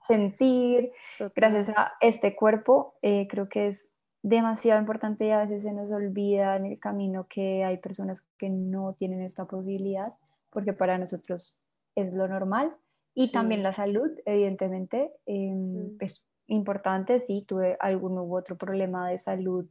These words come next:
Speaker 1: como por, eh, gripa o el tema del covid, pero no fue nada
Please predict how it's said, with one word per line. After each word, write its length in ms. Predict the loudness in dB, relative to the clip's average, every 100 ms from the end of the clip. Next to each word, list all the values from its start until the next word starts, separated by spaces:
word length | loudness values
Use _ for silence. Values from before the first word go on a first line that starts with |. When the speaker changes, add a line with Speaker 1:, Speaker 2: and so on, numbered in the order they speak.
| -14
Speaker 1:
como 640 | -10 -8 -6 -6 -6 -8 -6
por, 580 | -2 0 0 -2 -6 -18 _ _ -20 -20 _ _ -4
eh, 380 | -2 -2 -4 -6 -12 -10 4
gripa 720 | 6 6 4 6 8 8 8
o 160 | 4 2
el 120 | 0
tema 260 | -4 -4
del 140 | -6 0
covid, 640 | 6 6 8 6 6 2 -4 _
pero 540 | 2 4 4 4 0 _ _
no 300 | 0 0 0
fue 180 | -2 -2
nada 560 | -2 -2 -4 -4 -8